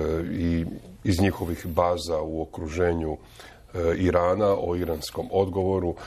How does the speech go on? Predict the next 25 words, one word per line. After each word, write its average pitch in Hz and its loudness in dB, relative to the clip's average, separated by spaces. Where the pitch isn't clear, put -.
i 92 0
kako 98 0
si - -10
ti 113 2
nekoliko 92 0
puta 87 -2
rekao 78 -2
u, 80 -4
ne 90 -2
samo 78 0
protekloj, 78 -4
nego 76 -2
u 78 0
inim 92 4
emisijama, 87 2
da 82 2
u 85 2
ratu 90 2
najprije 87 2
strada, 80 0
e, - -16
istina. 104 2
Čini 85 -4
mi 82 -4
se 85 -2